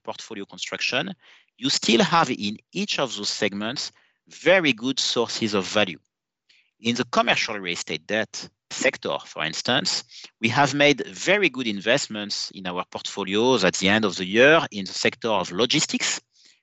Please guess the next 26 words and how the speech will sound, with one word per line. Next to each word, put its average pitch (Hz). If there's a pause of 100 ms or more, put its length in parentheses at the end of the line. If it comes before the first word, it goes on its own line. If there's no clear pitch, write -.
which 127
is 143 (540)
very 185
resilient 104
to -
the 92
crisis - (280)
and 104
which 123
offers 131
very 123
good 117
opportunities. - (540)
So -
investors 143
are 107
looking 139
at 110
it, 139
of -
course, - (300)
each 160
of 107
them 110 (400)
with 104
their 98